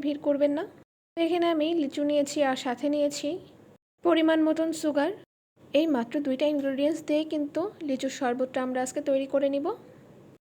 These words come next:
এখন একটা পরিষ্কার জার নিয়েছি, ব্লেন্ডার জারের মধ্যে আমরা এই লিচুগুলাকে দিয়ে দিব।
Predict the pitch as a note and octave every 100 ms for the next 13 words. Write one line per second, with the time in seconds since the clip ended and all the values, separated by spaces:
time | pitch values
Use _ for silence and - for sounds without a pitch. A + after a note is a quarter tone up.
0 | _ _ - C#4 F4 F4 F4 D#4+ E4 D4
1 | D4+ - D4+ C4+ B3+ A#3+ B3+ C4+ C4+ D#4+
2 | D#4 A#3+ A#3+ A#3+ B3 A#3 A#3+ C4 B3 C#4+
3 | E4 C4 A#3+ A4 - - D4 D#4+ C4 B3
4 | A#3+ A#3 A#3+ C#4+ B3+ B3 B3+